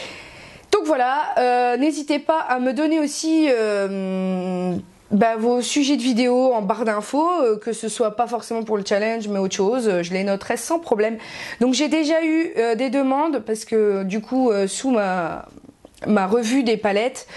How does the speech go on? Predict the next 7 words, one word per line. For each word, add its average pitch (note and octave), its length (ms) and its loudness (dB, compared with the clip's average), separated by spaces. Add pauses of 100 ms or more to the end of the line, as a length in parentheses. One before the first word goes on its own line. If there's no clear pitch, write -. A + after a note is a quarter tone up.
(260)
on G#3+ 80 0
m'a A3+ 160 4
demandé, B3+ 840 2
euh, F#3+ 680 2 (100)
une C#4 180 0
palette A#3+ 320 -2
essence A3 540 -2